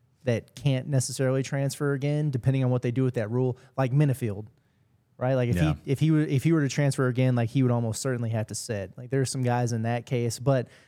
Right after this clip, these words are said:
Speaker 1: some of the older guys, like, say Brazil has a choice, you know, like, he, he's not in a position where he can really transfer again. Is he gonna come back, or is he just gonna go to the draft, or,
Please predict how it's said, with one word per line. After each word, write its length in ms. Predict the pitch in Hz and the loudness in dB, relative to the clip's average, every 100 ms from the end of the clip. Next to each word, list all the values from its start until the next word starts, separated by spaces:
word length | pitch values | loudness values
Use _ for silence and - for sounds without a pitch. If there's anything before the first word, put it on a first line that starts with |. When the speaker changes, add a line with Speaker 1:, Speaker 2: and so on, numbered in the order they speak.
| _ | _
Speaker 1:
some 220 | - 165 | -4 0
of 40 | 165 | 2
the 120 | 123 | 2
older 300 | 123 156 165 | 2 0 0
guys, 500 | 165 175 190 180 143 | 0 0 -2 -2 -2
like, 320 | 117 110 - _ _ _ _ _ _ _ _ _ _ - | -2 -2 -8 _ _ _ _ _ _ _ _ _ _ -10
say 560 | - 156 147 147 139 | -4 0 2 4 4
Brazil 1040 | 127 107 _ 131 143 135 120 147 131 107 92 | 0 -6 _ 0 4 4 2 2 2 0 0
has 220 | 123 120 | 0 0
a 60 | |
choice, 540 | 117 135 120 107 - - | -2 0 0 0 -4 -6
you 160 | 135 120 | -4 -2
know, 120 | 110 | 0
like, 160 | 113 - | -4 -6
he, 220 | 147 143 | -10 -10
he's 260 | - 139 131 | -4 0 2
not 180 | 139 165 | 2 2
in 60 | |
a 60 | 151 | 0
position 380 | 151 151 - 143 | 0 0 0 2
where 100 | 135 | 2
he 100 | 143 | 2
can 160 | 123 | 0
really 220 | 131 135 | 2 0
transfer 460 | 127 147 151 - 117 | 0 -2 -2 -2 -2
again. 360 | 113 117 120 120 - _ | 0 0 0 -2 -8 _
Is 60 | - | -4
he 60 | |
gonna 120 | 135 127 | -2 0
come 200 | 135 120 | 0 0
back, 300 | 143 196 143 | 0 0 0
or 40 | |
is 100 | 120 | 0
he 80 | 131 | 0
just 160 | 131 | 0
gonna 140 | 143 131 | 0 2
go 160 | 135 | 2
to 60 | 131 | 2
the 80 | 123 | 0
draft, 420 | 120 101 90 - | 0 -2 -4 -4
or, 260 | 131 123 | -2 -2